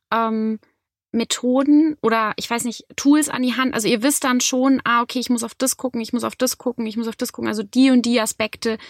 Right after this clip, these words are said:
sind quasi relevant. Ähm, also die, die, die muss ich mir angucken, die muss ich, ähm, im Auge haben. Also wer-, lernt ihr das im Studium auch?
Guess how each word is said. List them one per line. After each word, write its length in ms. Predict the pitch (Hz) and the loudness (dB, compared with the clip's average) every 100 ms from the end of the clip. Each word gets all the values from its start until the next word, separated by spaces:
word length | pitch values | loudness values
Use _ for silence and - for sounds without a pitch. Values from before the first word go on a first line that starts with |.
| - | -18
sind 280 | - 233 233 | -2 0 0
quasi 340 | - 214 214 214 | 0 -2 -2 -4
relevant. 720 | 214 214 196 190 220 240 - | -4 -4 -2 0 2 0 -2
Ähm, 420 | 202 202 202 208 - _ _ _ _ | -4 -2 -2 -4 -6 _ _ _ _
also 400 | - 208 208 185 - _ - | -6 -4 -4 -4 -8 _ -16
die, 580 | - - 180 226 - - | -12 -10 -4 -2 -2 -4
die, 360 | 214 202 202 - - | -4 -2 -2 -4 0
die 80 | 240 | 2
muss 180 | 233 - | 2 0
ich 100 | 233 | -2
mir 160 | 214 | -2
angucken, 440 | - 226 240 226 202 | -2 -2 -4 -2 -2
die 120 | 208 | -2
muss 220 | 208 208 | -4 -4
ich, 260 | 202 - - | -6 -8 -6
ähm, 300 | 196 190 190 | -4 -4 -2
im 140 | 202 | -4
Auge 420 | - 190 208 208 | -2 -2 -2 -4
haben. 580 | 202 190 190 196 190 190 - | 0 2 0 -2 -4 -6 -6
Also 280 | 196 208 - | -6 -6 -10
wer-, 500 | - 151 - 214 208 | -14 -12 -4 -4 -2
lernt 280 | 202 254 | -4 -2
ihr 80 | 269 | -2
das 200 | 254 269 | -2 0
im 80 | 285 | 0
Studium 460 | - 285 285 277 - | 2 0 2 0 0
auch? 340 | - 403 | -2 -4